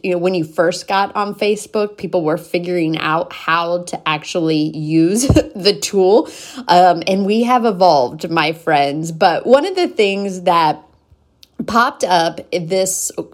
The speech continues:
I think starting this week, has been my post regarding when my husband and I remodeled the home that we are in right now. And oh my gosh, there were so many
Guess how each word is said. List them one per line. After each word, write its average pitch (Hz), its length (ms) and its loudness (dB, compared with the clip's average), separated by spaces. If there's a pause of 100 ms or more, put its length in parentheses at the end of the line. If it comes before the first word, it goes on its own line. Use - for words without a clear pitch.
I 170 240 -2
think 370 180 0
starting 202 360 0
this 170 220 0
week, 175 360 -4
has 190 340 -2
been 180 600 0
my 180 260 -2
post 202 600 -2
regarding 180 880 -2 (360)
when 247 280 4
my 320 140 2
husband 240 460 0
and 202 180 -2
I 180 500 2
remodeled 180 840 0
the 175 80 2
home 175 320 0
that 170 160 -2
we 170 160 0
are 165 120 0
in 165 460 -2
right 160 420 -2
now. 143 640 -4
And 175 540 0
oh 226 120 0
my 240 120 0
gosh, 170 340 -2
there 202 140 2
were 208 140 0
so 247 360 2
many 220 440 -2